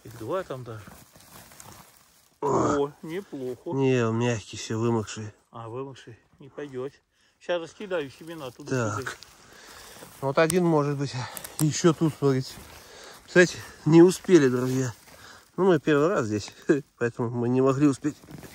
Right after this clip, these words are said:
Speaker 2: никак. Е! Это еще один Змей Горыныч. Папа Змей Горыныча.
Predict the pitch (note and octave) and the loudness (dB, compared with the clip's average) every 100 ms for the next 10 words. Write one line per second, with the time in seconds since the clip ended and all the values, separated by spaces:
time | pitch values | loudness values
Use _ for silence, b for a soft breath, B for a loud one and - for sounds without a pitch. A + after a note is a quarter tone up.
0 | B B B - C3 - A#2+ - - C#3+ | B B B -4 -4 0 -2 -2 -6 0
1 | D#3 D#3 D3 C#3 - - B B B C3+ | 4 6 6 6 2 -8 B B B 0
2 | B2+ D3 F3+ C#3+ B2 A2 B2+ B2 C3+ A#2+ | 4 6 8 6 2 2 4 4 2 0
3 | G#2 - _ B B B B B - F3 | -2 -6 _ B B B B B 6 8
4 | D#3+ D3+ C#3 C#3 C#3 C#3+ C#3 A#2+ G#2+ - | 8 4 2 6 6 8 6 4 -2 -6
5 | F#2+ | -10